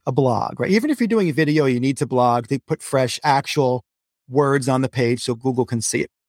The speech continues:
Um, so m-, you might stop blogging for a few weeks or months, or let's say all of a sudden you're out of compliance. Like, one of the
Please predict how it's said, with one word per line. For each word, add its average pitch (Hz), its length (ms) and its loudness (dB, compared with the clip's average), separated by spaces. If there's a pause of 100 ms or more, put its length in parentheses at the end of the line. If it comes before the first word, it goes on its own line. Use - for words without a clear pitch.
(580)
Um, 117 360 2
so - 140 -4
m-, 120 120 -2
you 143 160 -2
might 123 200 2
stop 117 320 -2
blogging 185 640 2
for 151 240 -2
a 143 60 0
few 160 220 -2
weeks 147 340 -2
or 139 60 0
months, 135 500 -2 (380)
or 143 280 4
let's 143 220 2
say 160 120 2
all 143 120 2
of 139 80 0
a 139 60 -2
sudden 135 260 -2
you're 131 100 0
out 123 140 2
of 113 100 -10
compliance. 120 760 -4
Like, 120 300 -2
one 127 420 -2
of 117 180 -2
the 127 340 0